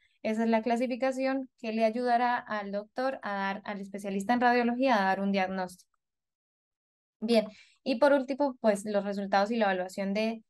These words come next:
si el modelo funciona bien o no. Es decir, aquí evaluamos hombre-máquina. Es decir, los doctores clasificaron cierta cantidad de imágenes y la máquina lo mismo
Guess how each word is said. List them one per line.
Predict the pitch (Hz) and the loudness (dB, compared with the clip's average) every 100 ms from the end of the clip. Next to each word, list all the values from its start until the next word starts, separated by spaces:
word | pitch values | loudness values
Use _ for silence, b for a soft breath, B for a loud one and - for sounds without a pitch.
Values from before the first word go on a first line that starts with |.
| _ | _
si | - 208 | -8 -6
el | |
modelo | 190 190 196 226 | -4 -4 -2 -2
funciona | 208 185 214 202 | -2 -4 -4 -2
bien | 208 208 | -2 -2
o | 208 | 0
no. | 285 294 - | 0 -2 -4
Es | 202 | -6
decir, | 208 220 254 | -6 -2 -2
aquí | 190 214 | -2 0
evaluamos | 208 220 233 240 240 240 | 2 4 4 2 0 -2
hombre-máquina. | 220 214 202 220 226 196 - _ _ _ _ - | -2 0 0 2 0 -4 -16 _ _ _ _ -8
Es | 214 | -8
decir, | 208 220 220 - _ _ - | -6 -6 -8 -10 _ _ -6
los | 220 214 | -2 -2
doctores | 208 208 220 226 | -4 -2 -2 -2
clasificaron | 254 226 220 196 214 208 226 | -6 -6 -8 -4 -2 0 0
cierta | 233 220 233 | -2 -4 -4
cantidad | 233 233 226 220 | -4 -2 -2 -2
de | |
imágenes | 247 262 269 285 277 | -2 -2 -2 -2 -4
y | 233 | -4
la | 202 | -4
máquina | 190 196 226 220 | -6 -6 -2 0
lo | 220 220 | 0 2
mismo | 220 254 254 349 | 2 2 -2 -10